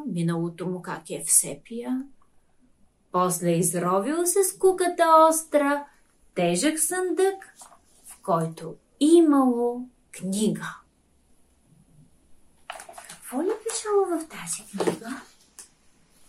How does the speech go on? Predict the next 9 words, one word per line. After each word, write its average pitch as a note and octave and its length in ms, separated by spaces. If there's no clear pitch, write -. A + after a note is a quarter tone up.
Книга C4 440
с G#3 360
приказки. B3 680
Как E4 280
Златокоска B3+ 840
влязла G3+ 540
в A3 200
мечия G3 600
дом, F3 340